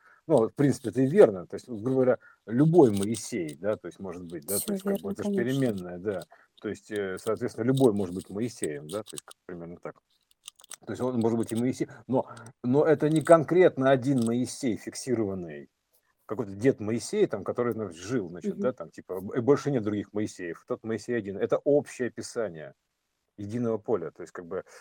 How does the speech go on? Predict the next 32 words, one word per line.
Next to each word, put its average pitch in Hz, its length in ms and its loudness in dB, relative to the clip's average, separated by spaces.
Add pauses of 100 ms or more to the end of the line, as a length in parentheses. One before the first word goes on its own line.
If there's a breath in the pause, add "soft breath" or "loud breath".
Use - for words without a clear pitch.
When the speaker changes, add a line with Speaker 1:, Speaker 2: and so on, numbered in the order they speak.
(120 soft breath)
Speaker 1:
просто - 240 -6
выражено 127 380 4
в - 40 -20
таком 110 240 -6
выражении. 104 580 -2 (640)
Ну 233 180 6
и 151 40 4
все - 220 2
так, - 160 -2
даже 95 160 -10
Библия 160 380 4
так, 131 160 4
все - 140 -4
учения 156 400 2
так, 123 220 -2
там, 107 400 -6
э, 98 500 -8
все 117 260 0
вот, 107 200 -2
все, - 220 -2
все, 147 180 -4
все 110 240 -6
про 104 200 -2
одно 120 160 -2
и 131 40 -2
то 190 220 2
же, 117 80 -2
просто - 260 -8
разными 98 280 -2
словами. 98 460 -6 (400)
Вот 95 120 -8
оно 107 200 -4